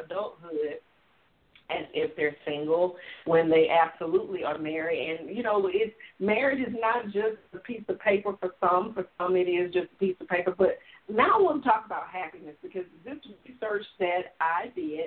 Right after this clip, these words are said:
and no, I didn't do the poll myself, Jermaine, before you start asking me how many people I talked to and all that kind of stuff. I did read an article, several actually. It was actually three. And they're all online, and I will publish them, um, after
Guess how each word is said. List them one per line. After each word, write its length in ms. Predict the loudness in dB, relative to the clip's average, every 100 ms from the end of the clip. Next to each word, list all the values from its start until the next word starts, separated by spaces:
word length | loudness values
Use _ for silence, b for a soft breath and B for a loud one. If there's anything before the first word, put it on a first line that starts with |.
| -8
and 120 | -12
no, 180 | -8 -8
I 140 | -6 0
didn't 420 | 0 -2 -12 -8
do 140 | -8
the 80 | -4 2
poll 240 | 2 2
myself, 580 | -2 -6 -8 -4 -4 -4 -10
Jermaine, 320 | -6 -6 -6
before 240 | -8 -6 -6
you 140 | -8 -2
start 320 | 0 0 0
asking 480 | 0 0 -2 -6 -2
me 200 | 0 -2 -8 B B B
how 120 | 2
many 240 | 4 0 -2
people 360 | -6 -2 2
I 100 | 2
talked 400 | 2 2 0 -2
to 120 | -2
and 120 | -2 0
all 180 | 0 2
that 180 | -2
kind 180 | -2 -4
of 60 | -4 -4
stuff. 200 | -2 -4 B B B
I 200 | 4 4 0
did 340 | -8 -4 -2 -2 -8
read 300 | -10 -6 -4
an 140 | -4
article, 540 | -6 -6 -6 -6 -8 -6 0
several 380 | 0 2 -2 -4
actually. 400 | -4 -6 -8 -8
It 80 | -8
was 100 | 0
actually 380 | 0 0 -2 -8 -8
three. 420 | -4 0 2 0 -6 b b 0
And 160 | 4 6
they're 240 | 6 6
all 360 | 2 0 -2 -4
online, 580 | -6 -6 -6 -6 -8 -8
and 100 | -10
I 100 | -8
will 160 | -10 -10 -12 -8
publish 300 | -6 -6 -10 -6
them, 300 | -2 -2 -2
um, 320 | -2 -4 -4 0
after 280 | 0 0